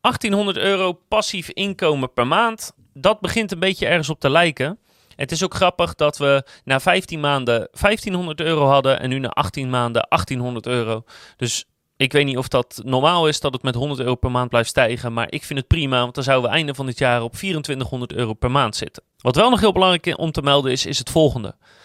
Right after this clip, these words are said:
Namelijk, een van de meest gestelde vragen die we krijgen over deze case study is de vraag: "Hoe doen jullie dit? En kan ik dat leren of ga je die techniek vrijgeven?"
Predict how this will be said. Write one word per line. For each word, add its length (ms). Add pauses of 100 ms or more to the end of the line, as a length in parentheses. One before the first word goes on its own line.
(300)
Namelijk, 480 (240)
een 220
van 100
de 60
meest 220
gestelde 380
vragen 360
die 160
we 220
krijgen 400
over 260
deze 220
case 220
study 240
is 300
de 100
vraag: 420 (360)
"Hoe 260
doen 160
jullie 200
dit? 360 (320)
En 200
kan 140
ik 100
dat 140
leren 400
of 120
ga 120
je 60
die 100
techniek 360
vrijgeven?" 580